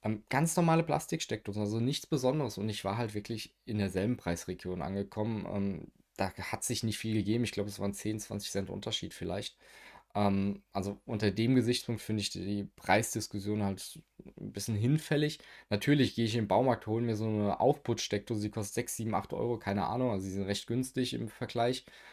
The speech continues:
Ähm, das ist natürlich günstiger, aber ich kann's halt jetzt nur mal mit der Installation im Unterputz,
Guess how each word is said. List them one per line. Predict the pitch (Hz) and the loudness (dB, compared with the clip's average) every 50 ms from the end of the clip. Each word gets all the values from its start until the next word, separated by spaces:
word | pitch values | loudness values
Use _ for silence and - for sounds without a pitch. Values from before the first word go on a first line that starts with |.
| - - - _ - | -20 -20 -18 _ 0
Ähm, | 113 113 113 110 107 107 107 - _ _ _ _ _ _ _ _ _ _ - | 2 4 4 4 4 2 0 -4 _ _ _ _ _ _ _ _ _ _ -14
das | - - - - | -8 -4 -2 0
ist | - 156 - 185 | 2 4 6 6
natürlich | 175 165 - 110 98 95 - - | 4 4 4 0 0 0 -2 -2
günstiger, | - 92 95 - - 98 95 98 | -4 -4 -4 -4 -2 0 2 4
aber | 101 101 101 | 4 4 2
ich | 92 98 98 87 80 - - - | 0 -2 -6 -6 -6 -6 -6 -6
kann's | - - 113 123 - | -2 0 0 2 2
halt | 131 113 107 | 2 0 2
jetzt | 110 107 104 - - | 0 0 0 0 -2
nur | 117 | 0
mal | 117 117 | 0 2
mit | 117 113 110 101 - - - | 2 2 0 0 -2 -4 -2
der | 107 | 0
Installation | 107 107 - - 101 98 - - 113 110 107 104 104 | 0 0 0 -2 -2 -2 -2 -4 -2 0 0 0 0
im | 104 | 0
Unterputz, | - 127 127 117 - - 110 104 - - - | -2 0 0 0 0 0 -4 -4 -4 -6 -8